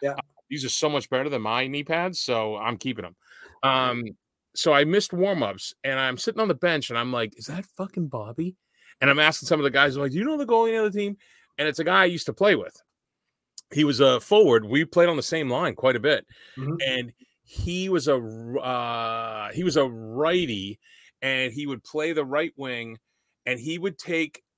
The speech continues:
Speaker 2: he had this snap drag shot, and he would go far corner, and he never fucking missed.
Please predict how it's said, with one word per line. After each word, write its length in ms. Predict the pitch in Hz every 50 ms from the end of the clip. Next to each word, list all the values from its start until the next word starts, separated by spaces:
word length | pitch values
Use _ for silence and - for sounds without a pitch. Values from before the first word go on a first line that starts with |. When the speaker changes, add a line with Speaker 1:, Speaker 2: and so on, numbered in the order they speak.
| _ _
Speaker 2:
he 180 | - - 160 170
had 160 | 185 180 156
this 160 | 175 151 -
snap 420 | - - - 151 151 151 151 143
drag 340 | - - 139 135 135 139 131
shot, 260 | - - - 127 117
and 80 | 113 117
he 60 | 120 131
would 100 | 123 113
go 160 | 123 117 101
far 340 | - - - 123 120 113 113
corner, 400 | - - 120 113 104 92 82 - - _ _ _ _ _ _ _ _
and 180 | 139 143 143 143 - _ _ _ _ _ _
he 200 | - - 180 170
never 440 | 160 147 143 139 135 131 120 135 127
fucking 460 | - - 139 123 113 - - 113 113
missed. 420 | 110 107 92 - - - - -